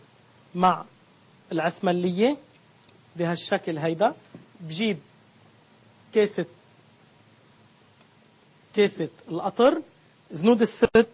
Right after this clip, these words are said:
مع حلاوة الجبن والقشطة، صنف من الحلويات الشرقية. حضرنا نصه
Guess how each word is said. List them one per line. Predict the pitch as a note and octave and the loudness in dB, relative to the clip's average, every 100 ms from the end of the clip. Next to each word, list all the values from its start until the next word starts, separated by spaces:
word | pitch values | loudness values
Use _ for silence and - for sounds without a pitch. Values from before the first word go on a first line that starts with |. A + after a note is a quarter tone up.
| - | -4
مع | G3+ G#3+ D#3 | 4 4 4
حلاوة | - - G3 A3+ A#3 | -2 2 4 4 2
الجبن | F3 F3 G3+ B3+ E4+ - - - | 0 4 6 6 4 -4 -20 -4
والقشطة، | G3+ G#3+ G#3+ G3+ - C4 D#4+ - _ _ _ - | 0 2 2 0 4 4 2 -4 _ _ _ -4
صنف | A#3+ A3 - _ - | 0 0 -4 _ -8
من | F3+ | -6
الحلويات | F3 G3+ G3 G3+ A3 G#3 - - - - - | -2 2 2 4 4 4 2 -18 -20 -12 -6
الشرقية. | - A3 A3 A3+ G#3 C4 D4+ - - | 0 2 2 0 0 -2 -2 -16 -8
حضرنا | - G3 B3+ B3+ A#3 | -2 4 4 4 2
نصه | B3 - A#3+ | 0 2 2